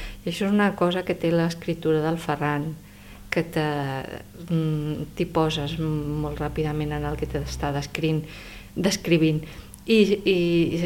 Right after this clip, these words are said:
com que anem una miqueta de pressa i voldria que parlessis de tot, mm, ens podries parlar també de, dels viatges, de la segona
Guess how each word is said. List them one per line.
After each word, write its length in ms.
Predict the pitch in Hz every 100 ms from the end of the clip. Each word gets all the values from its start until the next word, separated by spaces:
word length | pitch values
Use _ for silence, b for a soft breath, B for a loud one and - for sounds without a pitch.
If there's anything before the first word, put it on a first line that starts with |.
| 170
com 140 | 175 160
que 80 |
anem 640 | 175 151 156 185 214 208 -
una 160 | 190 180
miqueta 360 | 175 170 165
de 120 | 160 151
pressa 460 | 160 180 180 160 165
i 160 | - 165 156
voldria 420 | 160 151 170 160 156
que 80 | 156
parlessis 540 | 147 143 165 170 170
de 140 | 143 143
tot, 300 | 170 170 170 b b b b -
mm, 300 | 170 160 156 - -
ens 140 | 165 165
podries 320 | 175 170 175
parlar 300 | 175 202 175
també 300 | 165 165 156 147
de, 140 | 143 131 131 - - - 170
dels 160 | 156
viatges, 540 | - 165 165 165 160 156
de 100 | 139
la 160 | 139
segona 400 | 143 156 160 180